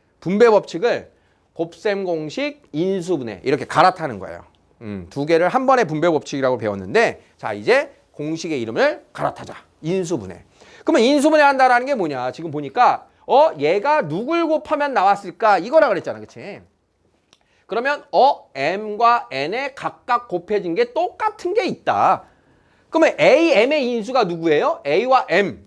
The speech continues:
이게 인수라 그랬잖아. 에이엔의 인수가 A와 N. 이거라 그랬잖아. 그러면 에이엠과 에이엔이 가지고 있는 같은 인수. 그걸 공통 인수라고 부르는 거야. 그러면 같이 가지고 있는 이 A를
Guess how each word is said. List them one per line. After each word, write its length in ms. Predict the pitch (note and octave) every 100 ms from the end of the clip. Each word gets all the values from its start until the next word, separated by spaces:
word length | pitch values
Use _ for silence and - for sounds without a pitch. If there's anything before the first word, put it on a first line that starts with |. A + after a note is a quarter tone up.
| -
이게 220 | A#3+ D#4+
인수라 340 | C#4 A#3 C4+ A#3+
그랬잖아. 580 | A#3 E3+ A2+ A2+ B2 - _ -
에이엔의 600 | C#3 B3 D#4 C4 C#4 A#3+
인수가 460 | A3+ G3+ G#3+ D4+ -
A와 320 | F3 A3+ A#3+ E3+
N. 260 | F3 D#3
이거라 220 | B3 C#4+
그랬잖아. 520 | A3 C#3 G#2+ F2+ B2 A2+
그러면 360 | - C#4 - - _ _ -
에이엠과 760 | - C4 C4+ B3 B3 B3 A#3+ -
에이엔이 440 | D3 G#3+ G3+ G3
가지고 360 | - C3+ D3+ D3
있는 300 | D3+ D4 G#4 _ _ _
같은 520 | - D#3 - - D#4 F#3
인수. 420 | D#3+ C#3+ B2+ F#2+ _ _
그걸 420 | - B2+ A#3 D4+ - _
공통 440 | D#3 G3+ A3+ A3
인수라고 500 | D3 D#3+ D#3 D3 G#2+
부르는 320 | G2 C#3 G2+ F2+
거야. 140 | - _ _ _ _ _ _
그러면 360 | - E3 D4 -
같이 520 | - G3 - - C4+
가지고 420 | G3+ F3+ G3 G#3
있는 400 | F#3+ F3 A#3 A#3
이 240 | E3+ G#3 -
A를 580 | C3 F#3+ D3 B2 C4+